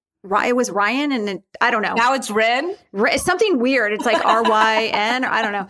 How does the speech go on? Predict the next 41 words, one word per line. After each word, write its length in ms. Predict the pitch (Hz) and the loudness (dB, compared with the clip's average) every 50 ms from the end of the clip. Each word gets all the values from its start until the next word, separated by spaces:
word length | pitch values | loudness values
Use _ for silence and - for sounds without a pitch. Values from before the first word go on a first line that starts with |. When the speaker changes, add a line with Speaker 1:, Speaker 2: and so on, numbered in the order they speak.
| - - - - - _ - | -14 -20 -20 -20 -20 _ -6
Speaker 1:
So 180 | - 302 269 | -2 -2 -2
she's 180 | 269 - 269 254 | 0 -2 -2 0
like, 160 | 254 226 233 | -2 0 0
"He 140 | 240 254 247 | 0 0 2
never 540 | 233 226 220 220 220 220 254 277 294 311 311 | 2 2 2 0 0 0 0 0 0 0 0
wears 340 | 277 269 254 269 302 285 349 | 0 0 0 0 -2 -2 -4
a 60 | 349 | -4
shirt, 560 | - - - 277 208 190 202 - - - - - - - | -6 -4 -2 -2 0 0 0 -2 -4 -10 -14 -16 -8 -6
and 180 | - 196 202 | -4 -2 0
he 120 | 214 220 - | -2 -2 0
always 380 | - 214 214 214 220 226 214 - | 0 0 2 2 0 0 -2 -4
has 280 | 190 202 190 190 185 | -4 -4 -4 -4 -4
the 120 | 170 196 180 | -6 -8 -8
dog 380 | 165 - 185 185 185 185 180 180 | -4 -2 -2 0 0 -2 -4 -6
in 80 | 175 | -6
his 140 | 175 - - | -8 -10 -12
hand." 380 | - 175 - - - - - - _ _ _ _ _ - | -14 -14 -14 -14 -14 -18 -20 -20 _ _ _ _ _ 0
Speaker 2:
The 80 | 226 | 2
Speaker 1:
all 100 | 240 240 | 2 4
Speaker 2:
little 160 | 247 254 294 330 320 | 4 2 2 2 2
Speaker 1:
time. 40 | |
Speaker 2:
dog? 420 | 339 330 359 392 415 440 - - - | 2 2 2 2 0 -2 -4 -4 -2
Speaker 1:
The 80 | 226 220 | -2 0
little 260 | 214 226 226 220 214 | 2 2 2 0 0
dog. 340 | 190 190 165 160 135 - - - | 0 -2 -2 -4 -6 -8 -4 -2
Speaker 2:
That's 220 | 202 240 240 - | -2 0 0 -2
a 60 | 262 233 | -2 0
no 220 | 214 202 190 185 | 0 0 0 0
for 180 | 180 - 170 156 | -2 -4 -4 -4
me. 140 | 151 135 120 196 | -4 -6 -6 -6
Speaker 1:
Y-, 160 | 196 - - _ _ - | -6 -8 -10 _ _ 0
yeah, 180 | 220 226 220 - | 0 2 2 2
I 140 | 254 262 | 2 2
know. 220 | 233 220 185 - - - | 0 0 -2 -4 -4 -2
I'm 140 | 220 233 | -2 -2
like, 160 | 226 220 220 220 | 0 -2 -2 -2
"That's 180 | 233 226 - | -4 -4 -4
a 40 | 196 | -6
big 320 | 190 - 226 208 202 196 | -4 -2 -2 -2 -2 -2
fat 260 | - 208 - - - - | -2 -2 -2 -2 -2 -4
no." 220 | 190 185 190 | -4 -4 -4